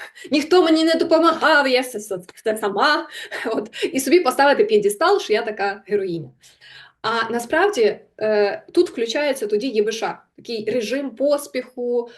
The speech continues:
е, страждання, оце важко, коли вдається. А ти відкрийся тому, що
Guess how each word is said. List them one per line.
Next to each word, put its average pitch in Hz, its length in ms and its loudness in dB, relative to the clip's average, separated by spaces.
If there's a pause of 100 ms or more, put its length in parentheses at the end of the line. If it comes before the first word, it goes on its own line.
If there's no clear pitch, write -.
(220)
е, 208 320 0
страждання, 240 1080 -4
оце 220 260 -6
важко, 226 520 -2
коли 214 200 -2
вдається. 196 560 -6 (320)
А - 60 -8
ти 285 140 -6
відкрийся 254 720 -2 (280)
тому, 294 520 -2
що - 340 -6